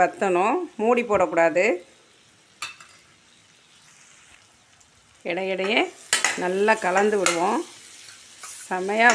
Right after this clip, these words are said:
வாசனை வருது கடுகு எண்ணெய் சேர்த்ததும். நம்ம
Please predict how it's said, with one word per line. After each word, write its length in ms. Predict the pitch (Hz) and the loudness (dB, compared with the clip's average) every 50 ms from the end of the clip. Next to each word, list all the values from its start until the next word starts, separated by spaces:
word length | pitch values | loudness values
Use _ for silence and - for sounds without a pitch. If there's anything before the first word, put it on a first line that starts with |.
| 196 | 4
வாசனை 360 | 175 170 180 175 - 208 202 185 175 | 0 -2 -2 -4 -2 -2 -2 0 0
வருது 300 | 175 160 156 156 165 170 196 220 269 - - - - - - - - - - - - | -2 -4 -4 -2 -2 -2 -2 -2 -4 -6 -10 -12 -12 -16 -20 -20 -8 -4 -4 -4 0
கடுகு 320 | - 185 196 208 214 208 220 226 | 0 0 2 2 2 2 2 2
எண்ணெய் 220 | 202 185 180 170 - | 0 0 -2 -4 -4
சேர்த்ததும். 540 | - 175 165 - 185 165 160 170 185 214 277 381 403 - - - - - - - - - - - - - - - - - - - - - - - - - - - - - - - - - - - - - - - - - - - - - - - - - - - - - - - - - - - - - - - - - - - - - - - - - - - - - - - - - - - - - - - - - - - - - - - - 202 | -4 -4 -4 -4 -6 -6 -4 -4 -4 -4 -4 -6 -8 -12 -20 -20 -20 -20 -20 -20 -20 -18 -16 -16 -16 -18 -20 -20 -20 -20 -20 -20 -20 -20 -20 -20 -12 -12 -10 -10 -12 -16 -18 -18 -18 -18 -18 -20 -20 -20 -20 -10 -6 -6 -4 -4 -6 -10 -14 -20 -20 -16 -16 -16 -16 -16 -20 -6 -4 -2 -2 -2 -4 -4 -8 -14 -18 -20 -20 -20 -20 -20 -20 -20 -20 -20 -20 -20 -20 -20 -20 -20 -20 -20 -20 -20 -20 -20 -20 -20 -20 -20 -20 -20 -20 -20 -16 -12 -8 -4
நம்ம 200 | 196 202 202 202 | -4 0 2 2